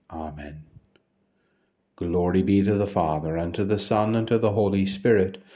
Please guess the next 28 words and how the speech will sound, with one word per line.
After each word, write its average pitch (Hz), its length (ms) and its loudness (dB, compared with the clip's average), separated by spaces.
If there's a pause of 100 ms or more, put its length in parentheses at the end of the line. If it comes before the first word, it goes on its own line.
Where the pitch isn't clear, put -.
(280)
as 113 160 2
it 120 180 2
was 123 400 4
in 127 160 4
the 123 100 4
beginning, 92 480 0
is 87 220 -4
now, 98 360 2
and 98 100 0
ever 98 220 0
shall 104 360 0
be, 85 380 -4 (340)
world 104 380 0
without 92 400 -2
end. 78 480 -6
Amen. 78 540 -10 (1300)
O 78 100 -6
Sacred 82 480 0
Heart 87 260 0
of 85 120 -2
Jesus, 95 640 -4 (340)
I 107 80 0
place 113 360 2
all 113 200 4
my 85 220 -2
trust - 480 -6
in 80 140 -6
you. 78 260 -10